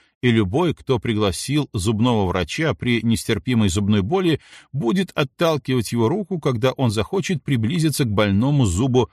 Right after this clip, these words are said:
со щипцами. Сопротивление больных чрезвычайно разнообразно, в высшей степени утонченно, часто трудно распознается,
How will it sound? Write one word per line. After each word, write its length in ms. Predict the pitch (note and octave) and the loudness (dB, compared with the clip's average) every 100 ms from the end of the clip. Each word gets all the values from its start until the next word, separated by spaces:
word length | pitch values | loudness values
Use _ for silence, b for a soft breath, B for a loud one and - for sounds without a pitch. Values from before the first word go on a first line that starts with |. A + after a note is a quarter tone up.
| _ | _
со 180 | - B2 | -4 -4
щипцами. 580 | - F2+ - C#2+ G#1 - _ _ _ _ _ _ | -4 -8 -6 -8 -8 -18 _ _ _ _ _ _
Сопротивление 840 | - A#2+ G#2+ A2 B2 A#2 A3 G3+ C#3 | -4 -2 0 2 2 2 2 2 2
больных 580 | A#2+ A2+ A2 G3+ F3 - | 2 2 2 0 -2 -6
чрезвычайно 720 | - C3+ A2 A#2+ - G3 F3 | -4 0 2 0 0 0 0
разнообразно, 880 | C#3 A2+ A#2 F2+ G#2 D3 C3 C3+ G#2 - | 0 2 2 2 0 0 2 0 0 -4
в 120 | G2+ | -4
высшей 340 | B2+ G#3 - A#2+ | 0 0 0 -2
степени 580 | - D3 C#3 C3+ B2+ - | -2 -4 0 2 2 0
утонченно, 800 | A#2+ G#2+ G2 - E3+ D3+ C#3 - b b b | 0 0 0 0 0 2 2 0 b b b
часто 460 | - A3 - F#3 | 0 0 0 -2
трудно 320 | C#3 G#3 F3+ F3 | -2 -2 0 0
распознается, 920 | - C3+ G2+ G2 G2+ F3+ - F3+ | 0 0 2 0 0 -4 -4 -4